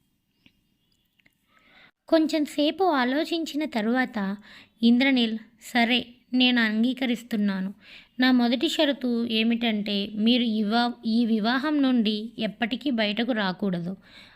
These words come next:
అంటే మీరు ఆ అమ్మాయికి ఎప్పటికీ విడాకులు ఇవ్వడానికి వీల్లేదు.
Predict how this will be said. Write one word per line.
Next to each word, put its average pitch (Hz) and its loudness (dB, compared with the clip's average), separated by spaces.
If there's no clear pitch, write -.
అంటే 240 0
మీరు 262 4
ఆ 262 -2
అమ్మాయికి 226 0
ఎప్పటికీ 220 -2
విడాకులు 226 2
ఇవ్వడానికి 214 0
వీల్లేదు. 196 0